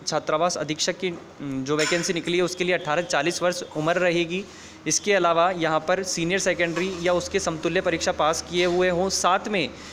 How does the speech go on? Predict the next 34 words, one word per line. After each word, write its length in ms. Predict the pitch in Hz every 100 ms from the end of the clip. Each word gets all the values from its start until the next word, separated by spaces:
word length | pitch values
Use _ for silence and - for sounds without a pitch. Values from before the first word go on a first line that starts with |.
| - 151
यहाँ 160 | 160 160
पर 80 | 196
जो 140 | 196
अतिरिक्त 480 | - 165 185 196 208
computer 360 | 196 175 185 196
संबंधित 380 | 190 180 185
diploma 380 | 160 160 170 185
दिए 200 | 170 175
हुए 260 | 180 170 170
हैं 260 | 160 170 - - - 160
इनको 260 | 170 190
भी 120 | 185 185
आपको 320 | 160 - 175
यहाँ 180 | 156 156
पर 160 | 196
pass 280 | 202 160 160
करना 240 | 170 170
होगा, 240 | 165 165 190
जिसमें 320 | 185 - 214
महत्वपूर्ण 680 | 180 156 156 - 180 202 196
जो 140 | 190
है 160 | 170 175
सबसे 340 | 185 180 185
main 340 | 175 151 180 233 - - 156
वो 120 | 185
रहता 280 | 170 170 175
है 120 | 190
आरएससीआईटी। 680 | 143 143 170 - 160 147 156
अगर 160 | 156 180
आपने 220 | 180 185
आरएससीआईटी 640 | 151 175 175 170 165 180
कर 220 | 170 175
रखा 320 | 190 165 170 160
है 220 | 156